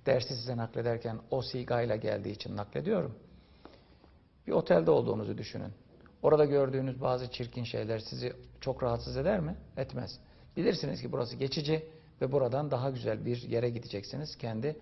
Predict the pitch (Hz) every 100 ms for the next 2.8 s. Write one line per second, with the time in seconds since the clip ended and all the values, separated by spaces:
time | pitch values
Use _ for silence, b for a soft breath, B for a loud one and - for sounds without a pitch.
0 | B B B - 127 123 131 110 117 -
1 | 113 110 123 117 - 107 - 143 156 -
2 | B B B - 131 117 135